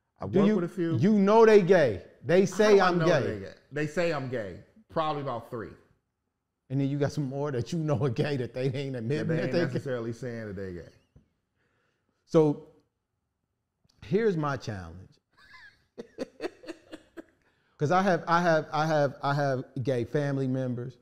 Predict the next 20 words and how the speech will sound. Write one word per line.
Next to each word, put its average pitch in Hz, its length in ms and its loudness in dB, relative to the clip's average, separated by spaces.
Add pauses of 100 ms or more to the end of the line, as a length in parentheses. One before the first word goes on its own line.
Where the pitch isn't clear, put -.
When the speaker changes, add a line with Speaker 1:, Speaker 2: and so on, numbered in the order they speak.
(1080)
Speaker 2:
Um, 110 640 -6 (2250)
but 143 220 -6
I 151 140 2
don't 170 280 0
have 139 300 -2
a 139 80 2
lot 135 240 2
of 127 140 -4
interaction 127 800 -4 (880)
with 127 160 -6
people 139 340 -2
from 123 340 -4
that 123 280 -4
community 147 760 -2
Speaker 1:
Right. 135 160 -6
Speaker 2:
in 120 120 -2
that 113 260 -6
way. 90 300 -10 (460)
Speaker 1:
Right. 78 160 -10
Speaker 2:
So - 140 -4